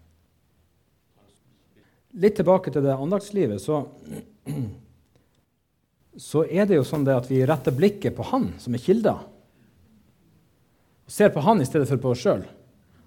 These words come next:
Og det var jo det du også sa der, ikke sant? Og du også, du sier at du, du, eh, er åpen for at Gud kan gjøre noe som du egentlig tror at du ikke er i stand til å gjøre selv. Så det å få blikket bort fra seg selv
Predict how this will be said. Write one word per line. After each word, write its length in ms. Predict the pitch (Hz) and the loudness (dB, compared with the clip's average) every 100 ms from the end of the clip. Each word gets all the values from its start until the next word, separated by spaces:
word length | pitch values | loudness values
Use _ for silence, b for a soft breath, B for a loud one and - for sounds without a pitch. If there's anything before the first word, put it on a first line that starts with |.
| _ | _
Og 60 | 127 | 2
det 100 | 175 160 147 | 4 4 2
var 80 | 165 | 2
jo 80 | 160 | 4
det 100 | 151 | 4
du 80 | 156 | 2
også 160 | 170 139 | -2 -4
sa 140 | 117 101 | -4 -6
der, 240 | 95 104 - _ _ | -6 -12 -20 _ _
ikke 100 | 117 | -10
sant? 220 | 156 113 | -8 -8
Og 160 | - 139 | -4 2
du 80 | 190 | 6
også, 160 | 170 139 | 6 6
du 60 | 131 | 4
sier 160 | 180 151 | 4 4
at 140 | 147 | 2
du, 80 | 143 139 B - | -2 -2 B -8
du, 40 | 147 165 - | -8 -6 -4
eh, 480 | 160 151 156 - - _ | 0 0 -2 -12 -20 _
er 160 | 160 185 | -2 6
åpen 320 | 202 208 151 | 6 6 4
for 140 | 165 | 4
at 140 | 151 - | 2 2
Gud 220 | 240 190 127 | 4 4 4
kan 140 | 139 | 2
gjøre 160 | 170 139 | 4 2
noe 160 | 123 | 0
som 100 | 127 | 2
du 60 | 143 | 2
egentlig 240 | 156 131 127 | 2 0 0
tror 140 | 170 | 0
at 80 | 113 | 0
du 60 | |
ikke 140 | 120 127 | -4 -4
er 20 | |
i 20 | |
stand 220 | 139 135 | -4 -6
til 100 | 123 | -4
å 40 | 117 | -6
gjøre 100 | 107 | -4
selv. 360 | 147 98 - - - | -6 -6 -14 -20 -10
Så 120 | 151 | 2
det 80 | 202 | 4
å 40 | 190 | 4
få 60 | |
blikket 380 | 170 269 - 147 | 6 4 4 6
bort 140 | 202 | 6
fra 140 | 202 139 | 6 0
seg 120 | 151 | 0
selv 340 | - 262 120 | 4 4 4